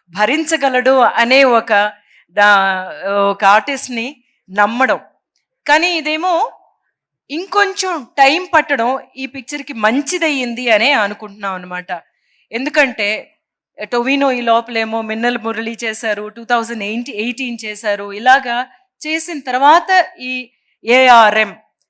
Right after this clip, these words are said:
అజయ్ అంటే రెండా మోషణం, మలయాళంలోనేమో అది మీకు అందరికీనేమో, ఇది తెలుగులో చెప్పాలంటే అజయ్ గాడి రెండవ దొంగతనం. So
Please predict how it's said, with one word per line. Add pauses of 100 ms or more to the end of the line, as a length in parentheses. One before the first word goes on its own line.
(240)
అజయ్
అంటే
రెండా
మోషణం,
మలయాళంలోనేమో (320)
అది
మీకు
అందరికీనేమో,
ఇది
తెలుగులో
చెప్పాలంటే (340)
అజయ్
గాడి (140)
రెండవ (100)
దొంగతనం. (1200)
So